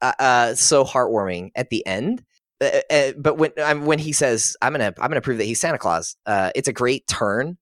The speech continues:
like, where he sort of flips the courtroom on its head. But really, is, I, <laughs> I mean, it, it says written on his, on his employment papers that his next of kin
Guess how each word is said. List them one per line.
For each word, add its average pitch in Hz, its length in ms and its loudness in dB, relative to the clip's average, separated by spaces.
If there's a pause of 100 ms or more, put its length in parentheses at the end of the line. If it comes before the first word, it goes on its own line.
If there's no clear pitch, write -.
like, 127 160 0
where 123 140 0
he 120 320 -4
sort 110 240 -2
of 98 80 -4
flips - 320 -4
the 123 80 -4
courtroom 131 340 -2
on 110 100 -2
its 101 140 -8
head. 117 260 -2 (540)
But 170 140 2 (140)
really, 277 640 0
is, 170 200 -2 (880)
I, - 160 0
<laughs> - 100 0 (1900)
I - 40 4
mean, 294 140 2
it, 254 260 0
it 269 100 4
says 320 260 2
written 233 280 0
on 180 220 4
his, 170 540 2
on 165 160 2
his 165 280 0
employment 147 500 0
papers 220 360 2
that 151 100 2
his 156 160 0
next 156 260 -2
of 170 80 -2
kin 147 320 -2